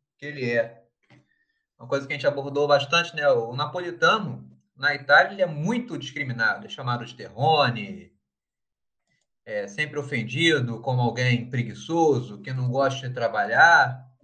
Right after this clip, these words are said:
E na estreia do Maradona, lá no Vêneto, contra o Verona, ele foi hostilizado, chamado de macaco.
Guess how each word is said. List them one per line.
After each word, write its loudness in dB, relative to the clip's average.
E -12
na 2
estreia 2
do -4
Maradona, 2
lá 0
no -8
Vêneto, 0
contra -2
o -6
Verona, 2
ele -6
foi 10
hostilizado, 6
chamado -2
de -6
macaco. 4